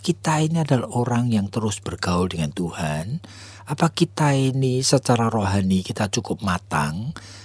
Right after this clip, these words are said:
gitu ya? Atau kita itu pribadi yang acuh, pergaulannya dengan Tuhan itu seperti asal-asalan. Nah, kita kalau kita tahu seperti itu ya, kita tahu sebetulnya kenapa begitu.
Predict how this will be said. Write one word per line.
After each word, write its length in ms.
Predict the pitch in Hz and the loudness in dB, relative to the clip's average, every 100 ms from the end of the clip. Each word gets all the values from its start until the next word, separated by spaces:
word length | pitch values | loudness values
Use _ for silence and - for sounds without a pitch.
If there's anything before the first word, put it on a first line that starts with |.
| - | -8
gitu 320 | - 156 82 | -4 0 0
ya? 80 | - - - | -2 -8 -10
Atau 400 | - - 254 - | -10 -2 -4 -2
kita 400 | - - 202 208 | -10 -4 -4 -2
itu 80 | |
pribadi 560 | 208 190 165 127 127 160 | 4 4 6 4 2 2
yang 160 | 156 147 | 2 0
acuh, 400 | 143 - 104 - - - | -2 0 -2 -2 -14 2
pergaulannya 560 | 165 - 123 135 175 156 | 2 6 8 8 6 4
dengan 240 | 120 113 | 0 4
Tuhan 320 | 170 120 113 | 4 6 4
itu 240 | 113 107 170 | 2 -2 -6
seperti 320 | - 117 107 | -4 -2 0
asal-asalan. 720 | 110 107 95 98 87 67 71 - - - - - - - - - - - - - | 0 0 0 0 -4 -6 -10 -14 -20 -20 -20 -20 -20 -20 -20 -20 -20 -20 -6 -2
Nah, 80 | 98 - - - 165 | -2 -4 -20 0 2
kita 160 | 185 | 4
kalau 240 | 254 233 202 | 8 8 8
kita 240 | 196 190 | 6 4
tahu 320 | - 160 165 160 143 | 6 6 6 4 0
seperti 480 | 139 131 117 156 233 | 2 0 4 4 4
itu 160 | - 92 | 2 2
ya, 80 | 87 | 2
kita 320 | 117 - 160 | 0 0 0
tahu 320 | 151 214 202 | 0 -4 -6
sebetulnya 640 | - 92 90 90 78 73 - | -6 -6 0 0 0 -10 -10
kenapa 480 | - 160 202 196 98 | -8 -4 -4 -6 -10
begitu. 480 | 90 98 85 - | -10 -10 -12 -12